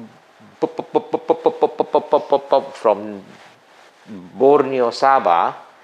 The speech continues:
and then meet up with the fishing boats from Taiwan going southward, and they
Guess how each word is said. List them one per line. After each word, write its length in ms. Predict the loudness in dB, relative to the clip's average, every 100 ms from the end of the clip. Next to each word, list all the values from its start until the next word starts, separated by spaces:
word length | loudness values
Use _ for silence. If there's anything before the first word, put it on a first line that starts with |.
| -20 _ -14
and 160 | -4
then 200 | -2 -2
meet 160 | 0 4
up 180 | 4 2
with 200 | -2 0
the 100 | -2
fishing 460 | -2 -2 -2 0
boats 320 | 4 4 2
from 400 | -10 -8 -6 -6
Taiwan 580 | -8 -6 -4 -2 -4 -4
going 280 | -4 -4 -4
southward, 840 | -2 2 2 0 -12 -8 0 0 0 -14 -20 -20 _
and 260 | -12 -12 -6
they 160 | -6